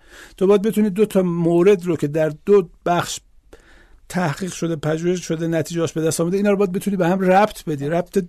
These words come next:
درست منطقی بدی، نه همینجوری. رشتهٔ علوم انسانی رشتهٔ عجیب غریبی. آدم مثلاً اونجا می‌بینین که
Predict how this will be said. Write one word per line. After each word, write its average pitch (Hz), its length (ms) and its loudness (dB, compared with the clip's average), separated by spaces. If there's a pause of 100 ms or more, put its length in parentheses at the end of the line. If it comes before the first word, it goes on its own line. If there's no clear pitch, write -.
درست 185 440 4
منطقی 170 520 0
بدی، 143 180 0
نه 160 120 2
همینجوری. 127 440 -2 (840)
رشتهٔ 151 260 -6
علوم 220 140 0
انسانی 226 260 -2
رشتهٔ 196 200 -2
عجیب 160 320 -2
غریبی. 208 400 -2
آدم 147 340 -4 (460)
مثلاً 147 180 -4
اونجا 151 380 -2
می‌بینین 220 380 -2
که 147 260 -4